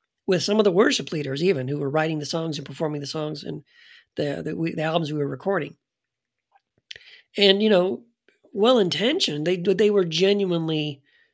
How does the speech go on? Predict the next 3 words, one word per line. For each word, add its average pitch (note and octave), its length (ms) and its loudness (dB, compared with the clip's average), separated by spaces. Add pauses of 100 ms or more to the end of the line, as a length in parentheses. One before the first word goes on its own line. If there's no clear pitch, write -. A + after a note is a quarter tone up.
(640)
<laughs> - 920 -12
genuinely G3 920 2 (480)
disappointed, F3+ 960 0